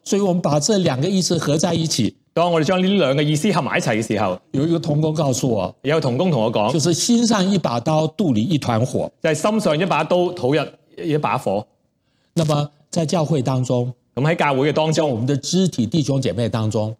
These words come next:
Speaker 2: 喺我哋肢體弟兄姊妹當中，
Speaker 1: 恐怕真的有一些人，
Speaker 2: 恐怕真係有啲嘅人，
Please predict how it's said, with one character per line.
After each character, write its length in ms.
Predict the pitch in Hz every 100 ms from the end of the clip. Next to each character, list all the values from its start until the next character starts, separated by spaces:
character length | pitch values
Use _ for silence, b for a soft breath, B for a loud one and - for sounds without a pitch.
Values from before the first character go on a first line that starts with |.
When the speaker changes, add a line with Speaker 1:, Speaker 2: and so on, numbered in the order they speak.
| -
Speaker 2:
喺 180 | 143
我 80 | 175
哋 60 | 156
肢 120 | 196
體 140 | 165
弟 80 | 139
兄 100 | 135
姊 120 | 151
妹 160 | 151 123
當 180 | 127 135
中， 180 | 139 123
Speaker 1:
恐 160 | - 156
怕 200 | 175 196
真 260 | - 254 247
的 100 | 214
有 240 | 135 101
一 80 | 139
些 220 | 147 160
人， 200 | 143 87 - _ _ _
Speaker 2:
恐 140 | 151
怕 160 | 180 160
真 140 | 240
係 80 | 196
有 120 | 139
啲 140 | 143 175
嘅 100 | 139
人， 160 | 104